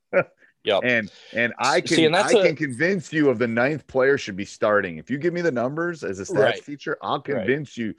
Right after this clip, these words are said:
Speaker 1: you should be starting number nine, because I can make those
Speaker 2: Right.
Speaker 1: numbers do what I want 'em to do. The problem is you
Speaker 2: You
Speaker 1: gotta
Speaker 2: can't.
Speaker 1: s-, the,
Speaker 2: Nope.
Speaker 1: the huddle almost give, it's almost like giving, um,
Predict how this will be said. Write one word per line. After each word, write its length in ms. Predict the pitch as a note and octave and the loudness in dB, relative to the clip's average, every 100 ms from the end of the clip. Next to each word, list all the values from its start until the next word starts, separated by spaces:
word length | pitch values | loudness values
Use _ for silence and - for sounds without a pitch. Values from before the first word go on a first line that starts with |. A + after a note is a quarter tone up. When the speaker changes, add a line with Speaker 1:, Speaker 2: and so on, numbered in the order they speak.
| _ - | _ -2
Speaker 1:
you 180 | A#2+ B2+ | 0 0
should 140 | A2+ | -4
be 80 | A2+ | -6
starting 380 | - A#2 G#2+ G2 | 0 0 2 -4
number 260 | F#2 E2+ | -6 -6
nine, 440 | E2 F#2 E2 B1 _ _ _ _ _ - | -6 -6 -6 -12 _ _ _ _ _ -8
because 360 | A2 B2+ G#2 _ _ - | 0 0 0 _ _ -2
I 160 | C3 | -2
can 240 | D3 A#2 G#2 | 0 -4 -2
make 220 | B2+ G#2+ | -2 0
those 40 | G2+ | 0
Speaker 2:
Right. 180 | F2 | 0
Speaker 1:
numbers 300 | G#2+ A#2+ G2 | -4 -4 -6
do 120 | - G2+ | -6 -4
what 100 | E2+ | -2
I 60 | |
want 280 | E2 G2 F#2 | -2 -2 -4
'em 100 | C#2+ | -8
to 80 | B1+ | -14
do. 380 | - G#2 E2 - _ _ _ _ _ | -4 -2 -2 -8 _ _ _ _ _
The 60 | - | -14
problem 460 | - C3+ C#3 A2+ G2+ | -2 2 2 0 -4
is 140 | F#2 | -4
you 60 | G#2+ | 0
Speaker 2:
You 60 | |
Speaker 1:
gotta 100 | G#2 | 2
Speaker 2:
can't. 100 | A2+ | 0
Speaker 1:
s-, 140 | - - | -4 -12
the, 140 | A2 A2+ | -6 -2
Speaker 2:
Nope. 100 | A2 | -2
Speaker 1:
the 60 | |
huddle 320 | G#2+ E3 G3 - | 0 2 2 0
almost 440 | B2+ C#3+ C#3 - F2 | 0 2 0 -2 0
give, 260 | A2+ A2+ - | 2 2 0
it's 140 | G2 | -8
almost 420 | - C3+ E3+ D3+ A#2 | -6 -4 -2 -2 -2
like 180 | G2+ - | -4 -4
giving, 460 | G#2+ F#2+ F#2+ F2+ C2 | -6 -6 -8 -10 -10
um, 480 | E2+ D#2+ D#2 C#2+ | -10 -10 -12 -18